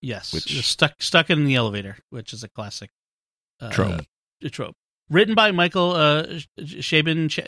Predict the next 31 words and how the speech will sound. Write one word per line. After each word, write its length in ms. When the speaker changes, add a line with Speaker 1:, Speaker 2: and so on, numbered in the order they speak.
Speaker 1:
Ch-, 140
I 120
forget 240
how 60
you 80
pronounce 300
it, 80
Chabon, 500
I 80
think, 200
uh, 220
Speaker 2:
Mm-hmm. 80
Speaker 1:
the, 140
Speaker 2:
So 160
Speaker 1:
the 180
author, 500
who 280
is 180
also 480
executive 640
producer 340
and 320
showrunner 600
on 200
Picard. 640
So 100
very 240
Speaker 2:
Mm-hmm. 80
Speaker 1:
interesting 440
there. 200
So, 200